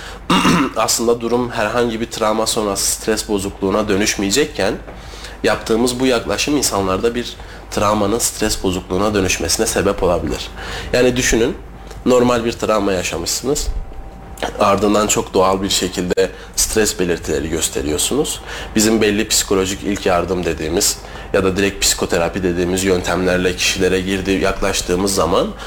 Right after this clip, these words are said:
hayatlarına bu şekilde girdiğimiz zaman hiçbir şekilde aslında post travmatik bir stres bozukluğuna dönüşmeyecekken yaptığımız bu iyi niyetli yaklaşım sonucunda kişinin yaşadığı travmayı bir travmatik stres bozukluğuna dönüştürebiliyoruz.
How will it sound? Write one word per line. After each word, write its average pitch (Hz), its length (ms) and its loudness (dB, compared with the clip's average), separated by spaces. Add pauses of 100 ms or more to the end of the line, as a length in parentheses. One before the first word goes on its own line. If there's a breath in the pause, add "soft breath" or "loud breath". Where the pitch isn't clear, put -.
(140 loud breath)
hayatlarına 98 540 2
bu 98 40 -2
şekilde 90 400 -2
girdiğimiz 80 500 0
zaman 123 380 2 (540 loud breath)
hiçbir - 640 2
şekilde 143 480 2
aslında 143 420 2
post 143 240 -2
travmatik 123 560 0
bir 131 100 0
stres - 420 -2
bozukluğuna 113 540 2
dönüşmeyecekken 127 840 2 (540 loud breath)
yaptığımız 143 560 2
bu 151 120 0
iyi 151 180 4
niyetli 139 300 2
yaklaşım 123 480 0
sonucunda 110 540 -2 (480 loud breath)
kişinin 131 340 4
yaşadığı 123 460 2
travmayı 123 580 2
bir 139 160 -4
travmatik 101 500 0
stres - 400 2
bozukluğuna 101 560 2
dönüştürebiliyoruz. 107 1000 0